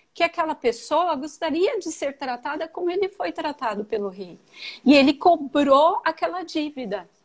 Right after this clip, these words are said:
Cobrou aquela dívida, né? Segurando aquela pessoa pelo pescoço,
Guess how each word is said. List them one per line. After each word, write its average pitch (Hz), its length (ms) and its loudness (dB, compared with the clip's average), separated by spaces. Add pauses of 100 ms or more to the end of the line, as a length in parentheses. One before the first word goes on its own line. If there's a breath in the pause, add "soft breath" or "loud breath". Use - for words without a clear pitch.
(1300 loud breath)
Cobrou 381 600 2
aquela 330 380 -2
dívida, 247 600 -6 (440)
né? 277 400 -8 (340 soft breath)
Segurando 320 880 2
aquela 277 300 -4
pessoa 269 380 -6
pelo 247 200 -8
pescoço, 247 960 -2